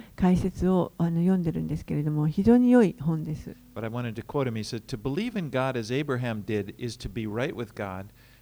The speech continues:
Speaker 2: because faith honors God.
Speaker 1: アブラハムのように神を信じる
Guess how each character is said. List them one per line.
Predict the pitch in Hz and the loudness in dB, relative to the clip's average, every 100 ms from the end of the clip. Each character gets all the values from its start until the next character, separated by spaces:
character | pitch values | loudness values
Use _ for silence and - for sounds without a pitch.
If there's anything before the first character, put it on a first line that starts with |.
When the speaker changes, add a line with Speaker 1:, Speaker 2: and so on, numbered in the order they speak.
| _ | _
Speaker 2:
because | 127 - 135 - | -10 -6 -6 -6
faith | - 156 170 170 - 131 | -8 -6 -6 -8 -14 -10
honors | 131 127 123 - | -8 -8 -10 -8
God. | 131 135 95 - - - _ - - _ _ _ - - - - - - - - | -8 -6 -8 -12 -18 -20 _ -20 -20 _ _ _ -20 -20 -20 -20 -20 -20 -20 2
Speaker 1:
ア | 214 | 6
ブ | 233 | 8
ラ | 294 | 8
ハ | 311 | 6
ム | 285 254 | 6 8
の | 226 | 8
よ | 233 | 8
う | 220 | 6
に | 233 240 180 - - | 6 4 4 -2 -10
神 | - 285 294 214 | 2 4 6 6
を | |
信 | 185 226 226 226 | 6 8 8 8
じ | 240 | 6
る | 180 | 6